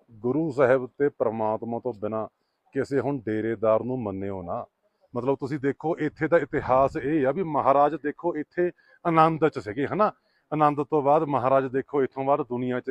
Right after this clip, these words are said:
ਗਏ, ਮਹਾਰਾਜ ਨੇ ਸਰਬੰਸ ਵਾਰਿਆ ਆਪਣੇ ਲਈ। ਜੇ ਆਪਾਂ ਫੇਰ ਵੀ ਵੀਰੋ ਦਾੜੀਆਂ ਕੇਸ ਕਟਾਉਂਦੇ ਆ, ਹਜੇ ਵੀ ਨਹੀਂ ਅੰਮ੍ਰਿਤ ਛਕਦੇ, ਹਜੇ ਵੀ ਆਪਾਂ ਪਖੰਡੀਆਂ ਨੂੰ ਮੰਨਦੇ ਆ, ਆਪਣਾ ਸਿੱਖ ਕਹਾਉਣ ਦਾ ਕੋਈ ਫਾਇਦਾ ਨਹੀਂ। ਐਡਾ ਅਸਥਾਨ ਮਹਾਰਾਜ ਦੇਖੋ ਇੱਥੇ ਆਨੰਦ ਚ ਬੈਠੇ ਸੀ,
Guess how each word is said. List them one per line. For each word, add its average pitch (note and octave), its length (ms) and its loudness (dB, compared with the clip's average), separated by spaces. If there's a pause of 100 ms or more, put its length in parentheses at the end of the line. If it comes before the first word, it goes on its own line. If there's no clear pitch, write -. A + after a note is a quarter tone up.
(120)
ਗਏ, B2 220 2 (580)
ਮਹਾਰਾਜ C#3 420 6
ਨੇ C#3+ 100 -2
ਸਰਬੰਸ C3 540 0
ਵਾਰਿਆ A#2 460 2
ਆਪਣੇ A#2+ 340 4
ਲਈ। F2+ 200 -10 (400)
ਜੇ C3+ 120 -2
ਆਪਾਂ C#3+ 220 2
ਫੇਰ D3+ 300 0
ਵੀ C#3 140 0
ਵੀਰੋ C3+ 220 -2
ਦਾੜੀਆਂ C3 480 0
ਕੇਸ B2 300 -6
ਕਟਾਉਂਦੇ A#2 480 -4
ਆ, A2+ 180 -6
ਹਜੇ B2 160 -8
ਵੀ C3 100 -6
ਨਹੀਂ D3 160 -6
ਅੰਮ੍ਰਿਤ A#2 360 -8
ਛਕਦੇ, A2 360 -4 (420)
ਹਜੇ F3 340 6
ਵੀ F3 160 -2
ਆਪਾਂ C#3 380 2
ਪਖੰਡੀਆਂ C3+ 520 -2
ਨੂੰ C3 120 -2
ਮੰਨਦੇ A#2 440 -4
ਆ, G2+ 120 -4 (440)
ਆਪਣਾ D#3 340 -4
ਸਿੱਖ - 320 -6
ਕਹਾਉਣ B2 360 -6
ਦਾ C3 180 -2
ਕੋਈ E3+ 220 -2
ਫਾਇਦਾ G#2+ 300 -2
ਨਹੀਂ। G2 160 -10
ਐਡਾ C#3 380 0
ਅਸਥਾਨ C#3 520 -2 (400)
ਮਹਾਰਾਜ C#3 440 2
ਦੇਖੋ C#3 320 -6
ਇੱਥੇ D#3+ 200 -4
ਆਨੰਦ E3+ 400 0
ਚ E3 100 -2
ਬੈਠੇ A#2+ 340 -6
ਸੀ, G#2 160 -10